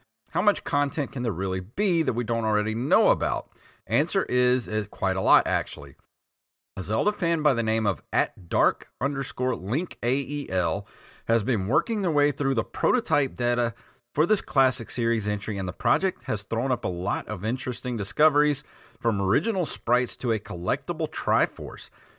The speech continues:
But perhaps the biggest find has been their work on pulling together all the game's original interior room designs, dungeon and all.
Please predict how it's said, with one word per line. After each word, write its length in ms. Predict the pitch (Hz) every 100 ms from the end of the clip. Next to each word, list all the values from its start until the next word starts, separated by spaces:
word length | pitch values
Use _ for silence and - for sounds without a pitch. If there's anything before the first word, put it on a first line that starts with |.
| _
But 100 | 90
perhaps 320 | 110 120 -
the 120 | 113
biggest 480 | 85 - 220 208 -
find 360 | 104 92 90 98
has 220 | 104 90
been 200 | 98 95
their 120 | 92
work 300 | 82 123 143
on 160 | 104 85
pulling 400 | - 147 190 180
together 440 | - 123 123 123 - - - _
all 180 | 135 190
the 100 | 190
game's 340 | 143 151 156 120
original 540 | 101 127 185 190 185
interior 640 | - 127 - - 185 165 113
room 400 | 101 175 240 151
designs, 480 | 104 110 110 110
dungeon 440 | 92 110 127 151 143
and 140 | 117 -
all. 480 | 104 123 107 60 -